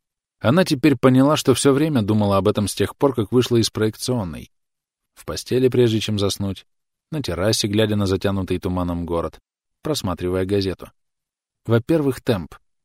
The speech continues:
До этого момента все события в картине разворачиваются быстро, динамично. Это общий стиль фильма. И вдруг, словно только для того, чтобы показать зрителю, что наступил кульминационный момент,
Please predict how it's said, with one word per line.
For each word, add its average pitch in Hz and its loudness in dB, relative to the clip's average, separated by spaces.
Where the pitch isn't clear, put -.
До 120 6
этого 113 4
момента 110 2
все 113 0
события 117 0
в - -4
картине 123 0
разворачиваются 117 0
быстро, 156 0
динамично. 113 -4
Это 117 2
общий 123 2
стиль 113 -2
фильма. 101 -4
И 131 2
вдруг, 180 2
словно 147 4
только 143 2
для 123 4
того, 135 4
чтобы 127 2
показать 120 2
зрителю, 120 0
что - -4
наступил 120 2
кульминационный 117 2
момент, 143 -2